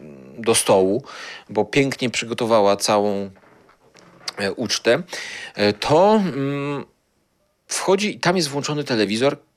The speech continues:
i słyszymy właśnie przemówienie Jaruzelskiego,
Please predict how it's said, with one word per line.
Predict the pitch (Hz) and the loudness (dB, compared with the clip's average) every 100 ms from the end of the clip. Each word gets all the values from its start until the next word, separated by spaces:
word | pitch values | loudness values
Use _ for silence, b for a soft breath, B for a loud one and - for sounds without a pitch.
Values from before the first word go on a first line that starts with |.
| _ - | _ -12
i | 120 | -6
słyszymy | - 113 - 147 120 | -4 -2 -2 -2 0
właśnie | 113 117 127 | 0 0 -2
przemówienie | 113 - 107 101 101 113 107 - | -2 0 0 0 0 -2 -2 -2
Jaruzelskiego, | 104 107 117 107 98 92 - 95 95 143 | 0 2 0 0 0 0 -2 -2 0 0